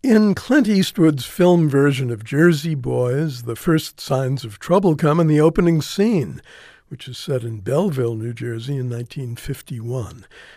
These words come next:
Bleached out skies give way to muted colors, mainly browns and dark reds, along with grays and blacks. This depressing palette is apparently an aesthetic choice meant to denote a vanished era,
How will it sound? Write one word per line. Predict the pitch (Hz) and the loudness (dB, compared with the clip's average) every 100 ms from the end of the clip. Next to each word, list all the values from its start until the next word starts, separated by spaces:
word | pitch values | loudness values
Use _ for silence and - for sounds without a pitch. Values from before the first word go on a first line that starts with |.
| - | -16
Bleached | 151 139 175 202 - - | -8 -2 2 0 -2 0
out | 156 151 - | 2 0 -4
skies | - - 135 143 147 135 | -12 -4 -2 0 0 -2
give | 123 139 | -4 -6
way | 131 147 | -2 -2
to | 143 | -2
muted | 123 131 165 175 160 123 - | -4 -2 0 2 0 -4 -10
colors, | - 151 127 98 - - - | -2 0 0 -4 -14 -20 -8
mainly | 196 196 220 165 135 | 0 2 2 0 -2
browns | 104 117 135 151 151 143 123 | -6 -6 -2 0 0 -2 -6
and | 107 95 | -12 -12
dark | 117 131 123 - | -6 -6 -6 -8
reds, | 131 147 139 143 127 | -4 -2 -2 -4 -6
along | 123 131 147 | -4 -2 0
with | 156 147 | 0 -4
grays | - 131 151 151 | -4 -2 0 -2
and | 135 131 | -4 -8
blacks. | 113 135 160 101 - - - - - - _ - | -8 -8 -8 -10 -18 -20 -20 -20 -20 -20 _ -8
This | - | -8
depressing | - - - 160 180 226 170 147 | -6 -8 -6 -2 -2 0 0 0
palette | - 127 131 147 143 | -4 -4 -2 -2 -2
is | 110 | -6
apparently | 117 165 143 156 165 131 | -10 -6 -6 -4 -4 -4
an | 113 | -4
aesthetic | - - 139 127 - | -10 -4 -4 -4 -6
choice | - - 254 160 165 - | -4 4 4 4 0 -4
meant | 139 135 | -4 -4
to | 156 | -8
denote | 131 131 135 139 | -6 -2 -2 -2
a | 135 | -2
vanished | 120 113 123 131 - | -6 -8 -6 -8 -10
era, | - 175 190 160 - | -8 -2 0 0 -4